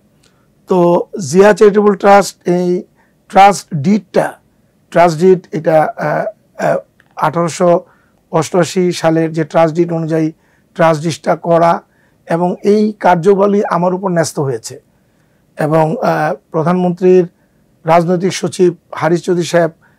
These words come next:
আমাকে দিয়ে এই কাজগুলো করিয়েছেন। আমি ট্রাস্ট ডিডটি তৎকালীন যারা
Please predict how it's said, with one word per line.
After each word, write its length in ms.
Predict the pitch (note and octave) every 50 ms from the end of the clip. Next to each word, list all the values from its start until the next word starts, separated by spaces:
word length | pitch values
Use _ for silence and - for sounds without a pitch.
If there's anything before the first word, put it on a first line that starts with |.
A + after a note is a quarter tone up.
| _ _ -
আমাকে 320 | - D#3 E3 E3 E3 F3+
দিয়ে 160 | D#3+ F3 F3
এই 60 | E3 D#3+
কাজগুলো 440 | - E3 D#3+ D3 D#3 E3 E3 E3
করিয়েছেন। 540 | D#3+ F3 F3+ D#3+ E3+ E3+ D3+ - - F3 G3+ - - _ _ _ _ _ _ _ _
আমি 180 | - D3+ E3 E3
ট্রাস্ট 320 | D#3+ - E3 E3+ D#3+ D3
ডিডটি 500 | E3 F3+ E3 E3 - F#3+ F3+ F3 E3+ - - _ _ _ _ _ _ _ _ _ _ _ _ _
তৎকালীন 500 | F3 D#3+ D3+ - - E3+ D#3+ E3+ E3+ E3
যারা 440 | E3 D#3+ D#3+ D#3+ D#3+ D#3+ D#3 -